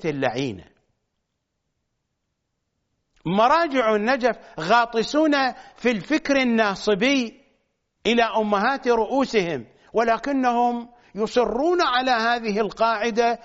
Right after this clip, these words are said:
لأجل تنقية الفقه الشيعي من الفقه الناصبي. هم غاطسون إلى أمهات رؤوسهم،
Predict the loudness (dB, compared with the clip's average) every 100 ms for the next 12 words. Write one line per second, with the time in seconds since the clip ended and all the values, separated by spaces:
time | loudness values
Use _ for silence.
0 | -12 -8 -6 -2 -2 -2 -4 -2 0 -2
1 | -4 -4 -2 0 -2 -2 -6 -6 -6 -12
2 | _ _ -4 -4 -4 -4 -4 -2 -4 -4
3 | -4 -2 0 2 2 2 2 0 -6 _
4 | _ _ -8 0 0 0 -2 -4 -2 -2
5 | 0 2 0 -2 -4 -2 -4 -6 _ _
6 | _ _ _ _ _ _ 2 2 2 0
7 | 2 2 0 -4 0 2 2 2 -2 -8
8 | -18 -6 2 4 4 0 0 0 2 0
9 | 0 0 0 0 -2 -2 -2 0 0 -4